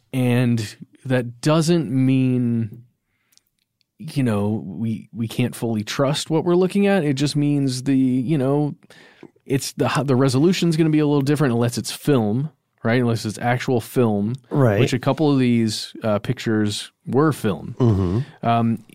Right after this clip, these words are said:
Speaker 1: the video quality of anything that was taken back then is gonna be very low resolution.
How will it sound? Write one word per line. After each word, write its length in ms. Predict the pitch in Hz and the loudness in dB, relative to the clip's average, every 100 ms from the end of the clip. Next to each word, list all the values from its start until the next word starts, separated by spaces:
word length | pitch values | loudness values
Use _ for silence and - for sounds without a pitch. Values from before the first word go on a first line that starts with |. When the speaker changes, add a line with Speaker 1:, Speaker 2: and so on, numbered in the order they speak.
| _ | _
Speaker 1:
the 240 | 127 123 | -4 -2
video 880 | 107 110 143 180 147 123 117 120 131 135 - | -2 0 2 4 4 4 4 4 2 0 -6
quality 760 | - 127 110 110 107 104 110 | 0 2 2 0 0 0 0
of 380 | 104 95 98 101 | -2 -2 -4 -2
anything 360 | 110 113 113 107 | 0 0 0 0
that 80 | 98 | 0
was 160 | 101 | -2
taken 280 | - 98 104 | -2 -2 0
back 220 | 101 98 | -2 -2
then 180 | 101 98 | -2 -2
is 140 | 95 | -2
gonna 160 | 98 87 | -4 -4
be 100 | 85 | -4
very 340 | 85 101 107 | -2 0 0
low 200 | 90 87 | -2 -4
resolution. 720 | 85 80 - - - 104 110 | -6 -8 -10 -12 -10 -8 -10